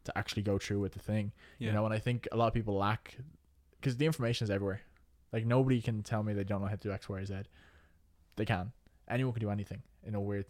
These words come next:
Speaker 1: that's a broad statement, but trust me, they can. Like, the
Speaker 2: Yeah.
Speaker 1: information is available, the intimacy is just not available. And that's kind of where we come in as coaches to help people. You know, 'cause I have a coach myself, and I, I, I, I love, I love working with Chris and, and people, other coaches as well, and mentors to be able to help me, because it's, it's just one long funnel.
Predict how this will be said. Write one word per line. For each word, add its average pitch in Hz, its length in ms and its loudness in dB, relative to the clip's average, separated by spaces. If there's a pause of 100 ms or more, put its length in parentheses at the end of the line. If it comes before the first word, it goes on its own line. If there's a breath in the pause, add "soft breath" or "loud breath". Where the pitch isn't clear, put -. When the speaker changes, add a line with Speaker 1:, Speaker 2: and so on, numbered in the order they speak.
Speaker 1:
that's 110 160 0
a 120 60 -4
broad 110 220 4
statement, 101 300 -4
but - 120 -10
trust 113 200 0
me, 107 60 -2
they 95 80 -2
can. 101 220 -6 (100)
Like, - 100 -6
the 127 100 4
Speaker 2:
Yeah. 127 40 8
Speaker 1:
information 113 460 0
is 101 80 -4
available, 98 260 -2
the 101 120 -4
intimacy 107 360 -4
is 101 100 -8
just - 120 -12
not 98 100 -4
available. 98 320 -6
And 101 80 -4
that's 107 180 0
kind 110 140 0
of 98 100 -2
where 101 160 0
we 101 120 0
come 101 140 -4
in 95 60 -2
as 95 60 -6
coaches 98 440 -4
to 104 60 -8
help 98 200 -2
people. 101 340 -4 (800 loud breath)
You 147 80 6
know, 139 60 6
'cause - 100 4
I 139 60 10
have 170 80 6
a - 40 -10
coach 120 200 4
myself, 120 320 0
and 104 100 -4
I, 107 60 2
I, 101 120 -2
I, 101 240 -4 (140)
I - 20 -2
love, 104 440 -2 (120)
I 104 120 -2
love 101 260 -2
working 101 220 -2
with 98 80 -6
Chris 95 200 -4
and, 95 160 -4
and 104 160 -2
people, 101 380 -4
other 104 160 0
coaches 101 340 -2
as 98 80 -4
well, 104 220 0 (240 loud breath)
and 104 100 0
mentors 104 380 2
to - 60 -6
be 107 60 2
able 98 120 2
to 107 80 -4
help 101 140 -2
me, 107 260 0 (300 soft breath)
because 113 300 2
it's, - 260 -6
it's - 80 -4
just - 160 -4
one 165 120 2
long 127 160 0
funnel. 127 300 -6